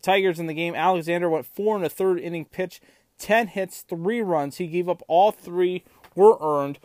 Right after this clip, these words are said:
No walks, four strikeouts. Tim Anderson's home run was the only home run he gave up. In the game for the White Sox, Nova went five innings, pitched eight hits, two runs. Those two runs were earned.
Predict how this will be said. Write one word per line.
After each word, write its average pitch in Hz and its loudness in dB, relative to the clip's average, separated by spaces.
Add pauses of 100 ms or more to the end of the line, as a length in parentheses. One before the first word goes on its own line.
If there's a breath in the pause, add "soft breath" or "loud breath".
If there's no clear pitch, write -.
(220 soft breath)
No 175 4
walks, 185 6
four 220 4
strikeouts. 151 0
Tim 196 -4
Anderson's 180 -4
home 175 -2
run 160 -2
was 131 -8
the - -12
only 151 -8
home 135 -6
run 123 -8 (400 soft breath)
he 135 -4
gave 131 -4
up. 147 2 (280 soft breath)
In 151 -2
the 143 0
game 151 -4
for 160 4 (180)
the 143 0
White 165 2
Sox, 156 -2
Nova 165 2
went 147 -4
five 180 4
innings, 175 -4
pitched - -4
eight 190 -4 (220)
hits, - -6 (300 soft breath)
two 220 -4
runs. 185 -2
Those 180 -2
two 202 -6
runs 175 -2
were 143 -6 (100)
earned. 170 -2